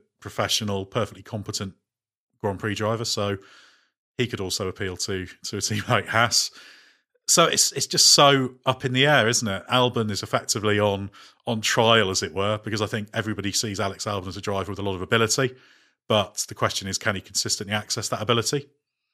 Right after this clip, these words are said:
If he can do that with Williams this year, he'll suddenly be a ve-, a very <laughs> different proposition. So it's, it's really complicated. And we also gotta wait for who might tumble down from some of the, the higher tables in Formula One as well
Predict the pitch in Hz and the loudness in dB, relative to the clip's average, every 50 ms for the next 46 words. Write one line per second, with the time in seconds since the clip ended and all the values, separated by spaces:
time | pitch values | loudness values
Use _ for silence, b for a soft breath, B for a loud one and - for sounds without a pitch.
0 | _ _ _ _ _ _ _ _ - 117 135 117 - 104 107 117 113 104 107 107 | _ _ _ _ _ _ _ _ -4 -4 -4 -4 -4 -2 0 2 2 4 4 2
1 | 101 - - _ _ _ _ 117 101 - 123 120 110 104 101 95 92 92 - - | 2 0 -8 _ _ _ _ -10 -8 -2 -2 -2 0 0 -2 -4 -4 -4 -4 -4
2 | - - _ 123 113 - - 98 95 95 90 107 113 107 107 98 B B B B | -4 -6 _ -2 -2 -2 -2 -2 -4 -4 -2 -2 -2 -2 -2 -4 B B B B
3 | B B B B B - - 120 98 104 104 - 110 104 101 117 127 - - 92 | B B B B B 0 0 0 0 -2 -2 -2 -2 0 2 0 -2 -2 -6 -8
4 | 92 82 - - - 107 - - 113 95 87 B B B B B B B B B | -8 -8 -8 -8 -8 -8 -8 -6 -8 -8 -8 B B B B B B B B B
5 | B B - 127 107 - 104 110 120 117 - - 107 101 - - 131 120 123 - | B B 0 0 2 2 2 2 4 4 4 0 2 0 2 4 4 4 4 2
6 | 139 127 - - - 143 - - 185 180 147 123 - 151 131 113 139 123 - 110 | 2 0 0 0 2 -2 0 2 2 2 2 2 2 2 2 2 -2 2 2 2
7 | 101 - - - - 131 139 143 131 139 151 139 - 127 127 117 113 117 120 117 | 2 2 -2 -6 -6 -2 -2 2 4 4 4 4 2 2 0 0 4 4 4 4
8 | 107 - - 107 113 120 110 110 107 104 - - 123 117 107 110 104 110 110 110 | 4 0 -4 0 0 2 2 2 0 -2 -2 -4 -4 -2 -4 -4 2 4 4 4
9 | 107 104 107 101 - _ _ _ _ _ _ _ - 110 104 104 - - 123 110 | 4 2 0 -4 -8 _ _ _ _ _ _ _ -4 -4 -2 -2 -2 0 0 0
10 | 107 101 107 107 104 101 B B B B B B B B B - 110 - 143 139 | 2 4 4 4 4 2 B B B B B B B B B -2 2 6 6 8
11 | 127 113 98 - - 101 98 95 87 90 - - 98 95 - 107 98 95 98 95 | 8 8 6 4 2 2 0 0 -2 -6 -8 -8 -10 -6 -6 -6 -4 -4 -4 -2
12 | 95 95 92 82 90 87 113 117 113 101 87 - | -2 -2 -2 -2 -4 -2 2 4 4 4 2 0